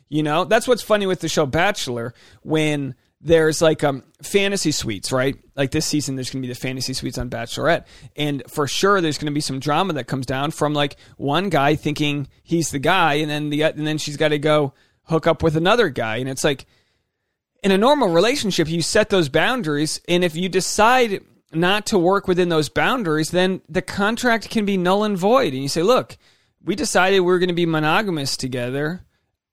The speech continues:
If that's not what you want anymore, then just tell me and we'll move on, and, and it'll suck and this and that."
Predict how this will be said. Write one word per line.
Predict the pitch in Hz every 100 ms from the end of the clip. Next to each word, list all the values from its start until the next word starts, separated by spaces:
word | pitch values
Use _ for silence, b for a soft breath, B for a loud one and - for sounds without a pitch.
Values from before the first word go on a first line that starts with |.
| _ _
If | 160 160 156 156 -
that's | 180 -
not | 233 214
what | 202
you | 165
want | 160 220 202
anymore, | 160 156 170
then | 170 175 175 151
just | 185 -
tell | - 220 262
me | 165 156
and | 165
we'll | 170 175
move | 170 185 170
on, | 202 214 127
and, | 131 135
and | 143 127 131
it'll | 151 -
suck | - - 170 -
and | 139
this | 143 -
and | 131
that." | 180